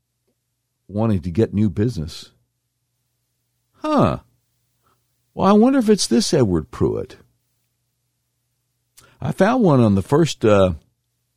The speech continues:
the first page on LinkedIn. Now, I looked for P R U I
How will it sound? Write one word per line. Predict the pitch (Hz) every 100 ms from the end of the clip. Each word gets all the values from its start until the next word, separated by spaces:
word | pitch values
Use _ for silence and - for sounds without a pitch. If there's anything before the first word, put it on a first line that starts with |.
| _ _ _ _ _ _ _ _ _ _ _ _ _ _ _ _ _ _ _
the | 101
first | 170 165 -
page | 156 233 107
on | 101
LinkedIn. | 95 95 - 82 139 - _ _ _ _ _ _ _ _ _ _ _ _ -
Now, | 127
I | 139 233
looked | 190 143 -
for | 131 104
P | - 180 175
R | 143 113
U | 117 147 139
I | 110 127 135 123